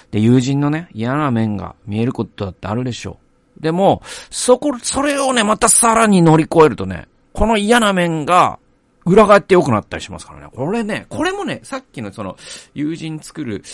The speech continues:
っていうか、友人作る秘訣っていうのは実は友人を維持し深める秘訣でもあって、本当の友人というか親友って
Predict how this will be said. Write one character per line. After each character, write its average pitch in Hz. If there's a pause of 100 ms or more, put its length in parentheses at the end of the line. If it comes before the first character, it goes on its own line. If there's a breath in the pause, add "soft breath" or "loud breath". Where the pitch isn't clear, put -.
(200 loud breath)
っ -
て 101
い -
う -
か、 87
友 175
人 185
作 - (400)
る 202 (1200)
秘 -
訣 156
っ 147
て 156
い -
う 151
の 139
は 123
実 120
は 127
友 151
人 160
を - (260)
維 208
持 156
し 110
深 180
め 185
る 117
秘 -
訣 113
で 113
も 92
あ 82
っ -
て、 - (400 loud breath)
本 311
当 277
の 269
友 247
人 226
と -
い 208
う 202
か 185
親 156
友 160
っ -
て 113